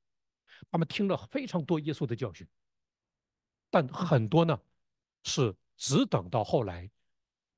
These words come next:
耶稣复活了，然后呢，耶稣的门徒在新的一个阶段，就突然怎么样呢？想起主从前说的话。要在一个复活、有圣灵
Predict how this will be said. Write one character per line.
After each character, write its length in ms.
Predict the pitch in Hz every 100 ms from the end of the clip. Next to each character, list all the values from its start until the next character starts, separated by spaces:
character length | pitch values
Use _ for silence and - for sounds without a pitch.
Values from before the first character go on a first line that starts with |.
| _ _ -
耶 140 | 139
稣 160 | 127 131
复 160 | 147
活 260 | 107 98 90
了， 120 | 92 - _ _ _ _ _ _ _ _ _ _ _ _ _ _
然 100 | -
后 120 | 151 127
呢， 100 | 98 _ _
耶 140 | - 139
稣 140 | -
的 80 | 113
门 160 | 104 -
徒 240 | 104 101 - _ _ _ _ _ _
在 140 | - 123
新 360 | - - 226 208
的 80 |
一 120 | 135 110
个 100 | 120
阶 180 | - 107
段， 240 | 104 85 - _ _ _ _ _ _ _
就 140 | - -
突 260 | - 170
然 160 | 156 113
怎 80 | 110
么 80 |
样 140 | 87 87
呢？ 80 | 82 _ _ _ _
想 420 | - - - 110 131
起 220 | - 123
主 260 | - 87 82
从 420 | - - 107 151
前 240 | 170 131 104
说 200 | - 120
的 80 | 107
话。 240 | - - _ _ _ _ _ _ _ _ _ _ _ _ _ _ _
要 140 | - 143
在 140 | 127
一 180 | 113 147
个 140 | 151
复 320 | - - 269
活、 340 | 170 113 95 131
有 180 | 135 101
圣 420 | - - 214 131
灵 240 | 92 101